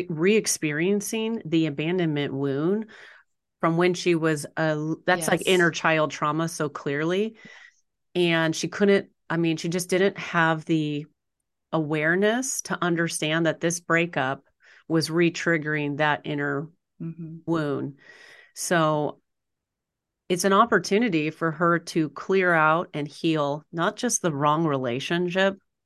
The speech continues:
Speaker 1: because, like,
Speaker 2: Mm-hmm.
Speaker 1: I, I shifted into the future timelines. I see her achieving a really healthy relationship, but she's going through that powerful, painful <laughs> journey of
Speaker 2: Yeah.
Speaker 1: healing, um,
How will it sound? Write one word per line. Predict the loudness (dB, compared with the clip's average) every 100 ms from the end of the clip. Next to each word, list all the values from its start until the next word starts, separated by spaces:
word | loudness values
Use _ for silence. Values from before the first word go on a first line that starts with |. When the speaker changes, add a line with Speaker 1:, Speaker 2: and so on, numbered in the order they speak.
| -12
Speaker 1:
because, | -2 -2 0
like, | 0 -2 -4
Speaker 2:
Mm-hmm. | -10
Speaker 1:
I, | -10 0 0
I |
shifted | 0 -2 -2 0 -2 -2
into | -4 -4
the | -6
future | -4 -6 -4
timelines. | -2 2 2 4 2 0 -4
I |
see | -4 -4
her | -2 0 -2 -4 -20 -20 -12
achieving | -8 -2 0 2 2
a | 0
really | 0 0
healthy | 0 -2 -2 -4 -4
relationship, | -6 -6 -4 -4 -4 -4 -4
but | -4 -6 -20 -20 -12
she's | -4 -2
going | 2 2 2
through | 2
that | 0 -2
powerful, | -6 2 4 2 -2 -4 -2 0 -2 -6
painful | -6 0 0 0 0 -2 0 -2 -8 -10 -2
<laughs> | -2
journey | -2 0 2 4 2 0 -6 -18 -18 -16 -6
of | -4
Speaker 2:
Yeah. | -2
Speaker 1:
healing, | 0 2 2 2 0 -4 _ _ _ _ _
um, | 0 2 4 2 -2